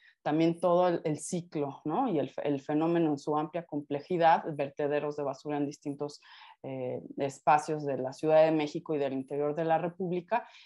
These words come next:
y también toda esta reflexión como que sobre los materiales, el desecho, el desperdicio, ¿no? Y un poco lo que les decía hace rato de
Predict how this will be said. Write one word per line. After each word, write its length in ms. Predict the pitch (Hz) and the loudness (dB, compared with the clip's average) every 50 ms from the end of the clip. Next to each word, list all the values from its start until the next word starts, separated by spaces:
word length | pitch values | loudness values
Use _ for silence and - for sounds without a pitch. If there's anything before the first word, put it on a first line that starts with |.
| _ - | _ -8
y 100 | 180 170 | -8 -2
también 520 | - 185 180 180 185 190 196 196 - - _ - | 0 0 2 2 2 0 0 -2 -4 -6 _ -2
toda 160 | 202 196 190 | 0 0 0
esta 240 | 190 190 - 202 180 | 0 0 -4 -4 -2
reflexión 540 | 180 151 - 170 147 151 - - 170 170 | -2 -4 -6 -6 -10 -8 -8 -6 -6 -6
como 260 | 170 - 180 165 151 - | -4 -4 -2 -2 -4 -4
que 80 | - | -6
sobre 300 | - 165 147 143 147 139 | -6 -4 -2 0 0 0
los 180 | 127 135 135 - | 0 -2 -4 -4
materiales, 720 | 143 135 135 - 147 139 143 143 139 143 139 143 147 - - | -4 -4 -4 -4 -2 0 2 2 2 2 0 -2 -6 -6 -8
el 120 | 139 135 | -8 -6
desecho, 540 | 131 139 139 - - 139 139 139 - - 151 | -6 -8 -10 -8 -8 -8 -8 -8 -8 -6 -6
el 80 | 143 139 | -6 -4
desperdicio, 720 | 139 131 131 - - 143 139 139 147 139 135 - - 143 135 | -6 -6 -6 -8 -8 -8 -8 -4 -4 -4 -4 -4 -6 -4 -4
¿no? 160 | 147 190 214 | -2 -2 0
Y 60 | 202 | 0
un 100 | 160 147 | -2 0
poco 240 | - 156 - - 175 | -2 -4 0 2 2
lo 160 | 151 139 - | 2 2 2
que 80 | - 139 | 0 -2
les 160 | 135 135 143 | -2 0 0
decía 260 | 143 143 - 165 156 | -2 -4 0 0 0
hace 200 | 147 - 180 165 | 0 2 -2 0
rato 340 | 156 165 - 185 - 170 151 | 2 2 2 2 2 0 0
de 160 | 143 127 - | 0 -2 -4